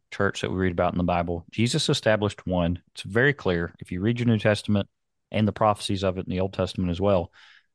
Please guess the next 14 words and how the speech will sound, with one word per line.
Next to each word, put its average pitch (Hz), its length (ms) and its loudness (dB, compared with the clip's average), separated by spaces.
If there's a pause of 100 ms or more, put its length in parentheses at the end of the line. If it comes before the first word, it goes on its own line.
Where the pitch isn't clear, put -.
(200)
there's 104 160 2
only 131 240 4
one. 110 380 0 (180)
And, 95 400 0
uh, 92 140 -2
denominationalism 107 960 0
has 92 400 -2
rapidly 98 540 0
spread 92 500 0 (760)
in 110 120 2
the 90 80 2
last 95 260 0
several 92 240 -2
centuries. 110 560 -2